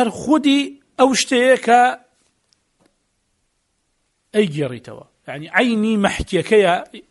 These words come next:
کە ئەیگەڕیتەوە. ئەو شتە چییە تۆ ئەیگەڕیتووە؟ ئەو شتە ئەیگەڕێتە خودی، ئەو شتە تانێک کە تۆ ئەیگەڕیتووە.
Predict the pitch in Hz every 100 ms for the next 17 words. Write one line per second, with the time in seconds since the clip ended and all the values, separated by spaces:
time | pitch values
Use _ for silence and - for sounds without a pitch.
0 | _ _ _ _ - 170 196 143 143 123
1 | 151 190 - - 277 220 202 175 175 165
2 | 240 240 - - - 226 - 247 294 214
3 | 240 220 - 285 254 240 226 240 226 202
4 | - 175 139 123 -